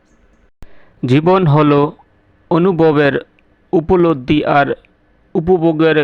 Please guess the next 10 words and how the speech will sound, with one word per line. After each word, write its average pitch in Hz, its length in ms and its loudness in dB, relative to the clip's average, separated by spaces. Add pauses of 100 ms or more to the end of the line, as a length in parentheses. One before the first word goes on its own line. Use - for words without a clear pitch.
মিশ্রণে 156 560 -2 (840)
মানবিকতায় 147 920 0 (320)
পূর্ণ 165 280 0 (100)
যে 143 220 0 (520)
মন। 147 240 -2 (1400)
জীবনের 175 500 0 (120)
আসল 170 360 -2 (140)
রং 160 140 0 (680)
খুঁজতে - 420 -6
হলে 147 320 0